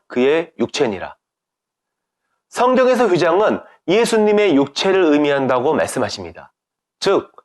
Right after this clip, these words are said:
하나님께서는 십자가에서 예수님의 육체를 찢으심으로 그 흘려지신 피로 인생의 모든 죄를 깨끗하게 해결해 주셨고 또 하나님께 나아갈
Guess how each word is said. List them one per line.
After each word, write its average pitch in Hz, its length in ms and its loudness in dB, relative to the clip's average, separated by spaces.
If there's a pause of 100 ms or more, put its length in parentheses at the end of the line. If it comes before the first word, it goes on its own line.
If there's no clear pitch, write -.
(360)
하나님께서는 214 840 0
십자가에서 214 920 0
예수님의 196 680 2
육체를 170 680 0 (220)
찢으심으로 160 800 0 (400)
그 233 240 2
흘려지신 226 720 2
피로 165 460 0 (220)
인생의 226 580 2
모든 196 520 2
죄를 202 520 2
깨끗하게 233 680 -4 (100)
해결해 220 300 2
주셨고 - 600 -4 (560)
또 202 360 0 (360)
하나님께 226 680 0
나아갈 156 680 0